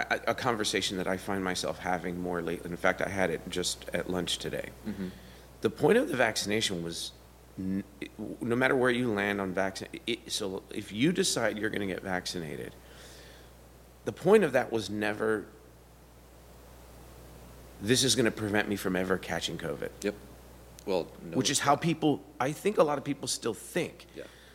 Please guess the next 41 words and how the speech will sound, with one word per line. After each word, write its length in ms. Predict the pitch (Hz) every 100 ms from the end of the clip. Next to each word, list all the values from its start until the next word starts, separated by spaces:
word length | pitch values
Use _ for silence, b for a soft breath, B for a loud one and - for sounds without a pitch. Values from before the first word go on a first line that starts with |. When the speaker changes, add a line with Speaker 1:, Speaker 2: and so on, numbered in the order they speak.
| B -
Speaker 1:
Like, 160 | 117 117
I 60 |
think 160 | 117 170
a 60 |
lot 340 | 139 123 127 160
of 80 | 151
the 80 |
problems 560 | 147 143 127 120 120 110
of, 160 | 107 - 127
of 160 | 98
reentry 500 | 104 107 110 120 120
for 180 | 110 104
people 320 | 113 95 101
right 320 | 95 95 95
now 240 | 101 95 92
is, 220 | 95 92
like, 240 | - 92 - 139
even 340 | 147 151 143
with 120 | 127
the 80 | 110
vaccine, 560 | 101 101 - - 123 104
they're 120 | 90
thinking 340 | 110 98 98
to 120 | 92 92
themselves, 680 | 92 - 90 90 87 - - B B B B B B - - -
"Oh, 240 | 101 101
but 240 | 87 87 -
something 480 | - 127 120 110
could 360 | 98 - 110 95
break 340 | - 92 82
through." 640 | - - 95 98 80 - 73 - -
Speaker 2:
Yes. 380 | - - - -
Speaker 1:
Um, 380 | 110 98 82 92
and, 320 | 120 117 98 98
but 120 | 127
the 60 | 117
point 320 | 175 208 -
was 160 | 139
never 680 | 113 117 151 185 147 104 101 - B B -
that 180 | 120 135
you're, 180 | 170